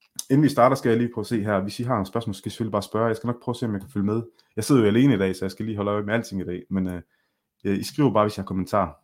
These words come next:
Øh, vi har Jørgen Sparket, øh, med i dag. Så fik jeg lige sparket like-knappen også. Ja,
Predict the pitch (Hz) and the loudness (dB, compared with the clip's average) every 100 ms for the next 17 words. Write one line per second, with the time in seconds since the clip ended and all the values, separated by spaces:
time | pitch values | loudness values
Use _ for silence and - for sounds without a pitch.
0 | - 107 110 104 117 127 117 101 104 139 | -6 -2 0 0 2 4 6 4 4 2
1 | 156 - 123 127 127 107 - _ - 104 | 0 0 0 2 0 -2 -6 _ -10 -4
2 | 113 127 127 _ - 110 127 127 _ _ | 0 -2 -4 _ -6 -4 -4 -6 _ _
3 | _ _ _ - 110 107 110 110 - 98 | _ _ _ -18 -14 -8 -8 -8 -6 -6
4 | 95 104 - 117 110 113 90 95 | -4 -6 -6 -6 -4 -4 0 0